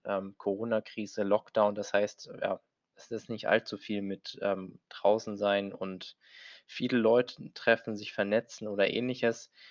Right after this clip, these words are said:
Nichtsdestotrotz, ähm, wenn ich noch mal zurückblicke auf die Woche nach der letzten Podcast-Folge, was ist da alles passiert? Ähm, ja, letztendlich hatte ich ja so ein bisschen schon angekündigt, äh, hat sich,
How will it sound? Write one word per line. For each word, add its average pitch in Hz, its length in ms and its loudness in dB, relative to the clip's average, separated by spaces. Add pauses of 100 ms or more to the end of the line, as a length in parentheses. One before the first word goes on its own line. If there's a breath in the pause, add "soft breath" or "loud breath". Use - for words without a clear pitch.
(160 loud breath)
Nichtsdestotrotz, - 1000 0
ähm, 107 380 0
wenn 110 140 -2
ich 113 140 -6
noch 110 160 -4
mal 110 160 -2
zurückblicke 120 600 -2
auf - 200 0
die 101 160 -4
Woche 110 280 2
nach 98 380 0
der 110 160 -2
letzten 113 380 -10
Podcast-Folge, 107 800 0
was 110 140 -8
ist 127 180 -2
da - 60 4
alles 113 200 0
passiert? - 520 -2 (640 loud breath)
Ähm, 110 420 6 (140)
ja, 151 160 10
letztendlich 139 720 2 (380)
hatte 139 240 0
ich - 80 -8
ja 113 180 8
so 113 80 -4
ein 113 120 -6
bisschen 127 260 -4
schon 113 180 -6
angekündigt, 127 880 -2
äh, - 240 -4
hat 147 220 -4
sich, - 220 -12